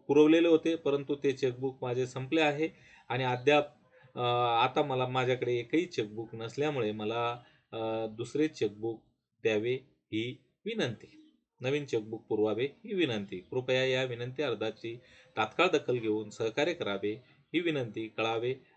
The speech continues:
आपला विश्वासू. खाली आपलं नाव, संपर्क क्रमांक आपला लिहायचा आहे, ईमेल आयडी आपण लिहू शकता आणि सोबत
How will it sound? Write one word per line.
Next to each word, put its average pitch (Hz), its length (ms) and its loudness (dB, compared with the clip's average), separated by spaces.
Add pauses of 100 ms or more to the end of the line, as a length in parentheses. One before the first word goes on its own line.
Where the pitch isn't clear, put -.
आपला 117 460 -4 (320)
विश्वासू. 131 680 0 (360)
खाली 117 160 0
आपलं 107 320 -4
नाव, 135 300 0 (240)
संपर्क 110 500 -6
क्रमांक 107 520 -4
आपला 123 260 0
लिहायचा 117 440 0
आहे, 110 360 -8 (280)
ईमेल 110 380 -2
आयडी 107 360 -4
आपण 131 260 -4
लिहू 123 180 0
शकता 104 500 -8 (180)
आणि 107 240 -8
सोबत 107 360 -2